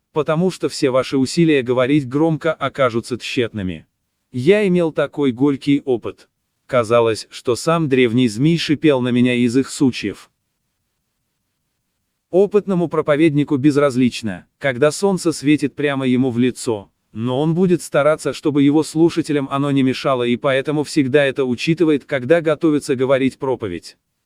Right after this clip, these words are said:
В Лондоне солнце не помеха, потому что здесь оно очень редко ярко светит. Никогда не говорите против ветра, потому что голос ваш не будет слышен. Как бы громко вы ни старались говорить,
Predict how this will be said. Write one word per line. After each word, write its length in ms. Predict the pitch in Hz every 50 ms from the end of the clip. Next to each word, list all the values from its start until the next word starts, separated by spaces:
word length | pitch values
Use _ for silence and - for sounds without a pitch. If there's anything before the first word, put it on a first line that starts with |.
| _ _ -
В 160 | 117 110 123
Лондоне 500 | 139 151 165 170 151 139 147 139 131 120
солнце 400 | - - 135 120 113 - - 113
не 120 | 110 110
помеха, 600 | 104 127 117 110 127 139 139 - - 123 107 101 _ _ _
потому 380 | - 165 160 190 190 190 202 185
что 180 | - - 196
здесь 340 | 165 135 143 185 175 - -
оно 180 | 147 139 156 165
очень 320 | 160 151 143 - 156 143
редко 320 | 135 139 143 135 - -
ярко 380 | 139 127 127 135 123 - - 123
светит. 540 | 110 - 113 113 104 - - - - _ _ _ _ _ _ _ _ _ _ _ _ _ _ _ _ _ _ _ _ _ _ _ _ _ _ _ _ _ _ _ _ _ _ _ _ _ _ _ _ _ _ _
Никогда 560 | - 131 151 170 160 - 170 147 139 175 185 190
не 100 | 185 165
говорите 460 | 147 160 156 151 143 135 - 131 113
против 340 | - 127 127 117 - 127 120
ветра, 460 | 120 147 156 143 - 113 110 104 _ _ _
потому 380 | - 151 139 - 156 156 185 196
что 220 | - - - 170
голос 420 | 139 135 165 175 165 165 147 - -
ваш 300 | 123 127 123 - - 139
не 80 | 135
будет 280 | 117 131 143 131 120 -
слышен. 540 | - - 123 113 101 - - 82 80 78 _ _ _ _ _ _ _ _ _
Как 260 | - - 170 165 139 123
бы 140 | 123 135
громко 460 | 120 123 139 147 156 147 131 - - 113
вы 120 | 117 147
ни 100 | 147 147
старались 540 | 139 - - 151 135 143 135 131 123 110 107
говорить, 560 | 113 127 123 123 113 110 95 - - - _